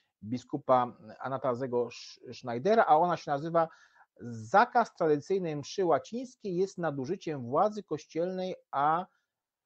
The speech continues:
nieprzestrzeganie tego zakazu w rzeczywistości nie stanowi nieposłuszeństwa”.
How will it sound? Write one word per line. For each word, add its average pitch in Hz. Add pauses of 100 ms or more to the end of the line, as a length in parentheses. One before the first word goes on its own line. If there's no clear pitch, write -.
(400)
nieprzestrzeganie 170
tego 151
zakazu 147
w 226
rzeczywistości 175
nie 156
stanowi 139
nieposłuszeństwa”. 123